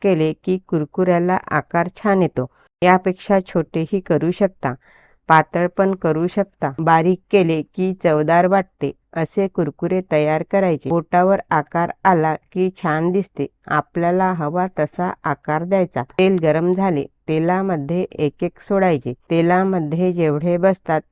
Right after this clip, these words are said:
तेवढेच सोडायचे. अगोदर फुल फ्लेम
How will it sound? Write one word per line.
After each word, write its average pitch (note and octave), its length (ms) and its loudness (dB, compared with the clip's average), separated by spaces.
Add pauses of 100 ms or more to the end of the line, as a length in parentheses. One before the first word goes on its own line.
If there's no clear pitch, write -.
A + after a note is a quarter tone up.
(140)
तेवढेच D#3+ 400 2
सोडायचे. D#3+ 540 0 (340)
अगोदर E3+ 460 2 (100)
फुल G3 280 0
फ्लेम E3+ 400 -2